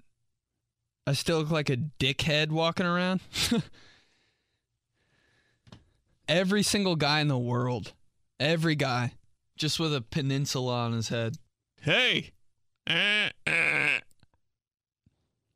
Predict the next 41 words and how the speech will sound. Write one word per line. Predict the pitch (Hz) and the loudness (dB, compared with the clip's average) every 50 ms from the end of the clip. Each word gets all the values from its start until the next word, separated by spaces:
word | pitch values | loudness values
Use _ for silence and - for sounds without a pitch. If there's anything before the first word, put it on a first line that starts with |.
| _ _ _ _ _ _ _ - | _ _ _ _ _ _ _ -2
I'm | 151 | 0
gonna | 190 185 | 0 2
have | 156 127 | 2 0
a | - | 0
tough | - 139 135 131 | 0 0 0 0
time | - - 135 135 131 | 0 -2 0 0 0
doing | 123 127 127 120 | 0 0 0 -2
that | 117 104 107 117 | -2 -4 -4 -2
head | 127 131 139 160 | -2 -2 -2 -2
shave | - - - 120 110 110 110 | -2 -2 -2 -2 -4 -4 -6
thing. | - - 95 92 98 78 107 - - - _ _ _ - _ _ _ _ _ _ _ - | -6 -6 -6 -6 -4 -6 -6 -8 -10 -16 _ _ _ -20 _ _ _ _ _ _ _ -4
Wow. | - - - - - - - - - - - _ _ _ _ _ _ - - - - - - _ _ _ _ | -2 0 0 -2 -4 -8 -12 -18 -20 -20 -20 _ _ _ _ _ _ -20 -20 -20 -20 -20 -20 _ _ _ _
Somebody | - - 135 139 135 127 | -2 0 2 4 4 2
in | 127 | 2
the | 113 92 | 0 -2
comments | - - 123 120 117 120 113 104 117 - - | -2 0 0 0 0 0 0 0 -2 -2 -2
on | 107 104 90 92 113 117 - - - - _ _ _ | -2 -2 -2 -2 -4 -4 -6 -12 -20 -20 _ _ _
Instagram | 139 135 127 120 - - - 107 98 101 104 | -2 0 0 -2 -2 -4 -2 -2 -2 -2 -2
or | 113 | -2
something | - - 120 107 92 | -2 -2 -2 -2 -2
was | 101 107 107 | -2 -2 -2
like, | 98 95 92 92 | -2 -2 -2 -2
"Yo, | 90 107 107 107 104 | -2 -2 -2 0 -2
you | 107 113 | 0 0
need | 135 135 113 | 0 0 -2
to | 107 | -2
come | - - 123 120 | -2 -2 0 0
to | 113 90 | -2 -2
grips | 82 113 110 113 - | -2 -2 -4 -2 -4
with | 117 117 - | -4 -4 -2
that | 104 87 90 120 | -2 -2 -2 -2
hair, | 123 127 127 120 | -2 -2 -2 -2
bro, | 107 110 113 110 107 | -2 -2 -2 -2 -2
and | 110 107 | -2 -2
just | 104 98 - | -2 -4 -4
shave | - - - 117 120 120 120 117 | -4 -2 -2 -2 -2 -2 -2 -2
it." | - 98 92 - | -4 -4 -4 -4
I | - 120 | -4 -4
was | - - | -4 -4
like, | 69 - - - _ _ _ _ | -6 -6 -8 -16 _ _ _ _
"Mm, | - 220 220 247 240 220 214 202 196 190 185 180 180 180 175 175 170 170 170 165 165 165 165 160 160 | -6 -4 -4 -2 -2 0 0 0 0 0 -2 -2 -2 -2 -2 -2 -2 -2 -2 -2 -2 -2 -2 -2 -4